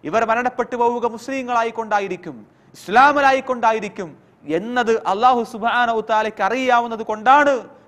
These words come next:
ഫലാ യഖഉ റിളാ, അല്ലാഹുവിൻ്റെ തൃപ്തി അവർക്കുണ്ടായത്. ഇല്ലെങ്കിൽ അല്ലാഹുവിൻ്റെ തൃപ്തി അവർക്കുണ്ടാവുകയില്ല. ഇവിടെ സൂചിപ്പിക്കുന്നത് അല്ലാഹുവിൻ്റെ തൃപ്തി ഏറ്റുവാങ്ങിയ ഒരു സമൂഹം ഒരു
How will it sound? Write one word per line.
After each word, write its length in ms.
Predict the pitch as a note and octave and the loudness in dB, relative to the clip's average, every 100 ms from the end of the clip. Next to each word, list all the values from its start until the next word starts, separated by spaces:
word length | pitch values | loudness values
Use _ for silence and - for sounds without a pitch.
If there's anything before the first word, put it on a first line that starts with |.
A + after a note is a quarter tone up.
| - | -2
ഫലാ 200 | F#3+ G3+ F#3+ | 2 4 2
യഖഉ 280 | A#3 A#3+ G#3 G3+ | 0 0 -2 -2
റിളാ, 240 | B3 D4+ A#3 - - - | 4 6 4 0 -12 -10
അല്ലാഹുവിൻ്റെ 540 | D3 F3+ A3 G3+ G3+ F3+ | 0 2 2 0 -8 -10
തൃപ്തി 220 | F#3+ G3 G3 | -14 -12 -12
അവർക്കുണ്ടായത്. 600 | F3 F3 F3 E3+ E3+ E3 D#3 G#3+ | -10 -10 -10 -6 -4 -6 -8 -6
ഇല്ലെങ്കിൽ 400 | C4+ B3+ A3 G3 F3 - - | -4 -4 -4 -6 -8 -14 -10
അല്ലാഹുവിൻ്റെ 640 | E3 G3 G#3+ G3 F#3+ F#3 F3+ F3+ | 0 2 2 0 -6 -8 -8 -8
തൃപ്തി 280 | E3 - G#3+ F#3+ | -16 -18 -14 -14
അവർക്കുണ്ടാവുകയില്ല. 880 | - - D#3+ D#3 D3 C#3 B2 B2 G#2+ - _ _ _ _ _ _ _ _ _ _ _ | -14 -14 -12 -10 -10 -12 -14 -14 -18 -20 _ _ _ _ _ _ _ _ _ _ _
ഇവിടെ 160 | F3+ G3 | -8 -8
സൂചിപ്പിക്കുന്നത് 640 | G3 G#3 - G3+ G3 F#3+ F#3 F3 - _ - C#3+ | -6 -12 -14 -12 -10 -6 -6 -8 -12 _ -12 2
അല്ലാഹുവിൻ്റെ 560 | F#3 A3+ G#3 G3 F#3 F3+ | 6 6 4 -6 -10 -12
തൃപ്തി 240 | E3+ F#3 F3 | -8 -6 -6
ഏറ്റുവാങ്ങിയ 480 | G#3+ A3 G3 F#3 F3+ F3+ | -6 -8 -6 -6 -8 -10
ഒരു 100 | F3 | -8
സമൂഹം 360 | F3+ G3 G3 F#3+ - - - F3 | -8 -6 -6 -6 -10 -20 -6 2
ഒരു 180 | C4+ | 4